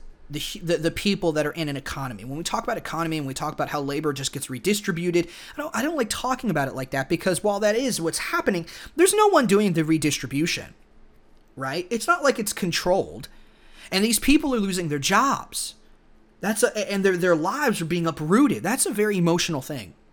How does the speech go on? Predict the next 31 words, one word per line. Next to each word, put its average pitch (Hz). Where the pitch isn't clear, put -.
And 160
it's 160
something 269
that 220
we 190
need 190
to 156
keep 156
in 139
mind. 156
And 139
we 170
need 196
to 202
be, 147
I 185
guess, 247
compassionate 233
toward, 262
we 226
need, 220
we, 185
you 190
know, 175
we 214
need 233
to 220
have 208
sympathy 247
for 131
that. -